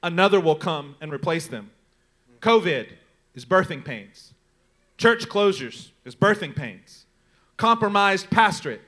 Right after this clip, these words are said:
is birthing pains. The test is coming,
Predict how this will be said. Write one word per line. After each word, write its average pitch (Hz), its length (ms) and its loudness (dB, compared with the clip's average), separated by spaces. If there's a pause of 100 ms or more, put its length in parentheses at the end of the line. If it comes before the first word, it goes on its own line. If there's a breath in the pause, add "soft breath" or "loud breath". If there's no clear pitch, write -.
(140)
is 147 140 -12
birthing 170 420 -2
pains. 110 440 -14 (480 soft breath)
The 180 120 0
test 202 540 -2
is 190 180 -4
coming, 202 420 0